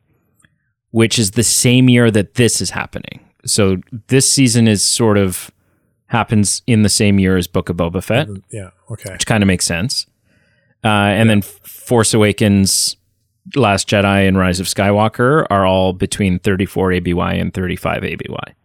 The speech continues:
Speaker 1: So there's still, like, really, what I think is fascinating me in some of this new stuff that we've got coming out from Star Wars, the fact that we're gonna get this Ahsoka show, we're going to get this Mandalorian movie, we're gonna get, you know, blah, blah, blah,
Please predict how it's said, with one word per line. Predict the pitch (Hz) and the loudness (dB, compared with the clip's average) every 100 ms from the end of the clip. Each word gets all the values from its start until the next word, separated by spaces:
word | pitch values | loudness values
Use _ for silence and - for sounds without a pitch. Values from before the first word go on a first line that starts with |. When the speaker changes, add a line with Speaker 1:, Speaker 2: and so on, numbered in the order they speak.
| _ _ _ _ _ _ _ _ - | _ _ _ _ _ _ _ _ -6
Speaker 1:
So | - 165 | 0 4
there's | 190 | 4
still, | - 240 294 277 - | 2 0 2 0 0
like, | 165 165 | 0 0
really, | 139 156 254 208 98 110 | 2 2 4 4 2 2
what | 113 156 - | 0 0 0
I | 143 | -2
think | 143 240 247 | 2 0 0
is | 151 | -2
fascinating | - 143 139 - 135 123 113 107 | -4 -2 0 2 2 4 4 4
me | 107 110 107 98 _ _ _ - | 4 4 4 0 _ _ _ -2
in | 120 113 | 2 2
some | - 123 | 2 2
of | 113 98 | 2 2
this | 110 101 | 0 2
new | 104 107 110 | 4 4 4
stuff | - - 104 104 - | 0 -2 -2 -2 -4
that | 107 | -4
we've | 104 101 - | -2 -4 -2
got | 101 98 | -2 -2
coming | - 104 101 | -2 0 2
out | 90 98 | 0 -4
from | - 101 | -4 -4
Star | 87 92 90 | -2 -2 -2
Wars, | 101 127 160 - | 2 2 0 -4
the | 104 | -4
fact | 101 117 104 - | -2 0 -2 -2
that | - | -4
we're | 98 | -4
gonna | - 117 120 | 0 2 2
get | 110 117 - | 2 -2 -2
this | 110 | -2
Ahsoka | 120 - 101 - | -2 0 -2 -2
show, | - 95 90 87 - - _ | -4 -2 -4 -6 -12 -20 _
we're | - 98 | -4 -4
going | - 120 131 | 0 2 2
to | 120 | 0
get | 101 110 104 101 - - - _ _ _ - | -2 0 0 -2 -6 -10 -12 _ _ _ -4
this | 120 | -2
Mandalorian | - 107 104 101 104 104 101 | 2 2 2 2 2 2 2
movie, | 101 98 98 | 2 2 0
we're | 92 98 | 0 0
gonna | 110 104 | 0 0
get, | 98 101 101 117 | 0 -2 -2 -2
you | |
know, | 98 | -4
blah, | 90 92 92 | -2 -4 -4
blah, | 87 | -2
blah, | 107 120 90 | 0 0 -2